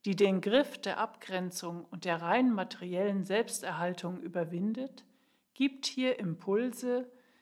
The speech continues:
die sich auf alle auswirken. Wenn Krishnamurti sagt, dass Ängste dann auftreten, wenn man einer konkreten Gegebenheit ausweicht,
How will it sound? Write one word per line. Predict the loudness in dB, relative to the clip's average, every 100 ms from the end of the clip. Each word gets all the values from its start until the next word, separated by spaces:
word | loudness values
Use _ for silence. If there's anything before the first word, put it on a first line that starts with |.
| _ -2
die | -2
sich | 0 -4 -4
auf | -6 -6 -2
alle | 0 2 0 -2
auswirken. | -2 -2 -6 -6 -8 -10 -14 -14 -18 _ _ _ _ _ _ _ _ _ _
Wenn | 2 2
Krishnamurti | 2 0 0 0 2 2 0 0 -4
sagt, | -2 -4 -4 -6 -14 -20 _ _ _
dass | -2 0
Ängste | 2 2 2 0 4
dann | 6 6 4
auftreten, | 0 -4 -6 -12 -8 -8 -8 -10 -12 -14 _ _ _ 0
wenn | 4
man | 4 2
einer | 0 0 0
konkreten | 0 -4 -2 -2 0 2 0
Gegebenheit | 0 -4 -2 0 0 -2 -4 -6
ausweicht, | -8 -6 -8 -6 -6 -6 -10 -16